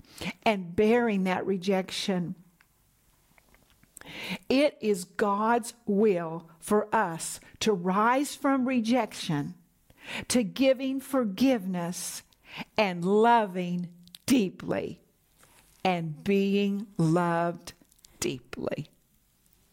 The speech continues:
You know, I really believe that this is the truth,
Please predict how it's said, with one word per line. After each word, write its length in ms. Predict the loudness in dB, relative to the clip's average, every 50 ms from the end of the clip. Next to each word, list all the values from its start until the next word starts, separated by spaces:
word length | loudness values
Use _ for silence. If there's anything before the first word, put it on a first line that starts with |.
| _ _ _ _ _ -20 -20 -6 -2
You 120 | 0 2
know, 260 | 2 2 2 0 0 -2
I 200 | -2 -2 0 -2
really 480 | -2 -2 0 0 0 0 2 0 -2
believe 580 | -2 -2 -2 0 2 2 2 2 2 0 0 -2
that 200 | -4 -6 -4 -4
this 220 | -4 -4 -4 -6
is 140 | -10 -12 -10
the 140 | -10 -10 -10
truth, 560 | -10 -8 -6 -4 -4 -4 -4 -6 -10 -14 -20